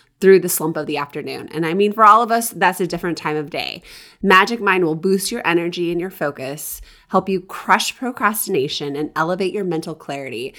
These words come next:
which is where I really get challenged as a mom <laughs> in brain fog and as a business owner. This also helps me bring my A-level game every time I show up and do strategy, do very critical implementation work and tech automations for my clients.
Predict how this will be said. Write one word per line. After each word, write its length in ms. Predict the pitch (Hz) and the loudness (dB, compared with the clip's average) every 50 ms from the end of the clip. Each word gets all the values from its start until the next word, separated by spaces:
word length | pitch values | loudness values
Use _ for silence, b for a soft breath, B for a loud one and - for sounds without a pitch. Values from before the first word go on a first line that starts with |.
| B B B B B | B B B B B
which 160 | 196 190 214 | -2 0 0
is 120 | 196 180 | -2 -2
where 220 | 180 175 240 277 294 | -2 -4 -2 0 0
I 60 | 285 | 0
really 340 | 277 220 240 247 262 277 269 | -2 -2 -2 -4 -4 -4 -6
get 180 | 233 277 254 | -6 -6 -6
challenged 520 | 262 - 294 262 - 175 160 151 156 170 - | -4 2 2 2 4 4 2 0 0 -2 -2
as 160 | 170 156 180 | -4 -4 -2
a 60 | 175 | -4
mom 500 | 165 165 160 160 170 190 214 226 247 302 - - - | 0 2 4 6 6 6 6 6 4 2 0 -2 -8
<laughs> 140 | - - | -8 -6
in 160 | - 185 196 165 | -2 0 0 0
brain 300 | - 151 151 175 202 208 | 2 2 2 2 2 4
fog 400 | - 208 208 220 226 233 - - - | 6 6 8 8 6 4 0 -4 -6
and 160 | 185 190 196 | -4 0 2
as 120 | 226 247 233 | 2 2 0
a 80 | 240 | -4
business 380 | 220 247 254 233 285 254 240 - | -4 -4 -4 -4 -4 -6 -6 -6
owner. 420 | 156 147 139 139 131 107 101 - B B B B B B B B | -6 -6 -6 -6 -8 -8 -10 -12 B B B B B B B B
This 160 | - 190 - | -4 0 4
also 320 | - - 254 294 285 - 247 | 8 8 8 8 6 2 0
helps 340 | 233 214 175 170 - - | 2 2 0 0 0 -4
me 200 | - 180 165 165 | 0 2 2 2
bring 280 | - 170 160 160 156 156 | 2 0 -2 -2 0 0
my 380 | 156 151 151 151 147 147 151 - - | 0 0 0 0 -2 -4 -6 -4 0
A-level 460 | 175 202 214 233 226 220 202 196 196 | 2 4 4 6 4 4 4 2 0
game 300 | 165 170 160 156 156 160 | 0 0 0 0 0 0
every 280 | - - 165 170 180 180 | 0 0 0 0 -2 -4
time 240 | 190 190 180 170 143 | -2 -2 -2 -2 -2
I 120 | 151 165 | -4 -4
show 340 | 156 - - - 180 165 160 | -2 -2 -2 0 0 0 2
up 240 | 156 151 151 - - | 2 2 0 0 -4
and 120 | 160 156 | -8 -6
do 160 | 147 151 151 | -6 -6 -8
strategy, 840 | 147 - - - 208 190 185 185 185 180 165 170 180 175 170 170 160 | -8 -8 -4 2 4 4 4 4 2 -2 -4 -2 0 0 0 0 -2
do 340 | 156 - 165 156 151 147 143 | -4 -6 -6 -4 -4 -4 -6
very 360 | 147 160 170 170 175 180 170 | -6 -4 -4 -4 -2 -4 -4
critical 520 | - - - - 180 175 180 170 170 165 - - | -6 -6 -8 -8 -8 -4 -4 -2 -2 -2 -2 -4
implementation 880 | 160 160 165 156 156 151 151 - - 190 190 190 - 185 165 170 165 | -8 -6 -4 -4 -4 -4 -4 -4 -2 -2 -2 0 0 -2 -2 -2 -2
work 260 | 156 165 160 156 - - | -2 -4 -4 -6 -6 -10
and 160 | 165 147 139 | -10 -10 -10
tech 280 | - - - 202 190 - | -10 -6 -6 -6 -6 0
automations 600 | - 170 170 165 160 156 156 - 175 151 151 - | 2 2 2 2 0 -2 -2 -4 -6 -8 -8 -10
for 240 | - - 151 147 143 | -8 -6 -4 -4 -4
my 140 | 139 139 | -6 -10
clients. 640 | 147 - - 262 254 240 233 233 220 233 - - - | -10 -2 4 6 6 6 6 4 2 0 -4 -12 -12